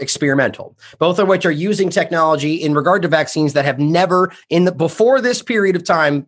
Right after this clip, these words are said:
ever been successfully done. And they have been trying. So we should be asking, first of all, why they just magically made it work this time after all these efforts before. But the fact that it's not something that has ever been tested on humans until now. They skipped the animal phase trials because you're in danger.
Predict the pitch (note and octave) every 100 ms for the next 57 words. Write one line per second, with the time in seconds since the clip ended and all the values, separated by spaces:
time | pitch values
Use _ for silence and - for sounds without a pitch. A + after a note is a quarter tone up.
0 | - G#3 A3 A3 G3+ G3 E3 G3 F3 E3
1 | E3 D3 C#3+ A#2 - - F3+ F#3 G#3 A3
2 | G#3+ F3 E3+ - F#3+ B3 A3 F#2+ F2+ -
3 | - - G#3 G#3 G#3 F#3+ G#3 A3 F#3+ F3
4 | B3 B3 E3+ E3+ D3 D#3+ G3 F3 D#3 D#3+
5 | A2+ A#2+ D3 D#3 D#3+ D3 C#3 D#3 D3 C#3
6 | D3+ D3 D#3+ E3+ A2+ F#2 D3+ _ C#3+ C#3+
7 | D3 F3 F#3 E3 E3+ D#3+ C#3+ C3+ - C4+
8 | F3 C#3+ - _ _ _ _ G3 G3 F#3
9 | G3 G3 F3 E3+ F3 E3+ - G3 F3 F3
10 | E3 D#3 D3+ D#3 D#3 E3 D3 C#3 C#3+ C#3
11 | C#3+ C#3+ B3 B3+ C#3+ B2 - A#2+ G#2 F2
12 | - - - C3+ - F#3+ F3 D#3+ D#3 D#3
13 | C#3 C3+ B2+ - A#2 A#2 D3+ D3 - C3+
14 | A2 C3 D3 C#3+ A3+ G#3 G2